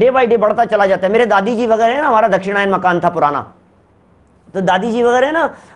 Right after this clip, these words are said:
उसको देख करके, सनलाइट को देख करके टाइम बतला देते थे, अभी ये टाइम हो गया, अभी सूर्य यहाँ तक है,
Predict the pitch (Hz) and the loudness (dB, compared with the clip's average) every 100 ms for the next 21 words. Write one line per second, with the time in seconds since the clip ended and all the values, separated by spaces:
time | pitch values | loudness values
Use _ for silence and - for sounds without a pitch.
0 | _ 247 - - 320 226 269 277 - 277 | _ -4 -4 0 0 4 2 0 -2 -2
1 | 254 240 185 - _ _ _ - 240 277 | 0 0 -2 -4 _ _ _ -4 -2 0
2 | 254 240 247 240 262 202 220 233 226 262 | 2 0 -2 0 0 2 0 -2 -2 -2
3 | - 208 269 247 196 190 196 185 143 120 | 0 0 0 -2 -2 -2 0 0 -4 -6
4 | 98 - _ _ _ _ _ _ _ 190 | -12 -16 _ _ _ _ _ _ _ -2
5 | 220 220 180 160 156 127 123 - - _ | 0 0 0 0 0 -2 -2 -4 -10 _
6 | - - 214 254 - 254 262 233 208 226 | -14 -4 -2 -2 0 2 4 4 2 0
7 | 185 196 165 - | 2 2 0 -6